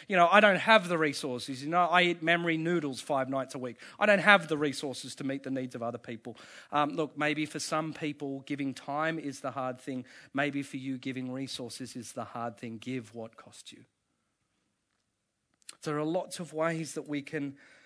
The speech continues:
tap out on this, and I get this. I'm tired. I've heard it. I've been there, Sam. I know the passage. I get, I get all of that, but my question for you this morning is,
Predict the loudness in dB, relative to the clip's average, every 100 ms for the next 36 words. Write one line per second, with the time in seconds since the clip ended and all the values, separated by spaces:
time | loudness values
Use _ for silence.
0 | _ -16 -6 -4 -2 -2 0 -2 -4 -4
1 | -6 -6 -6 -8 -8 -8 -8 -8 -8 -8
2 | -8 -4 0 0 -2 -6 -6 -6 -6 -4
3 | 0 0 -2 -6 -20 -4 -2 0 0 0
4 | 0 -2 -4 -6 -4 -6 -4 -4 -2 -2
5 | -4 -8 -14 -16 -16 -16 -20 -20 -20 -6
6 | -6 -4 -6 -6 -6 -8 0 2 2 2
7 | 0 -2 -2 -4 -4 -6 -10 -8 -12 -10
8 | -6 -6 -6 -6 -6 -4 -2 -4 -6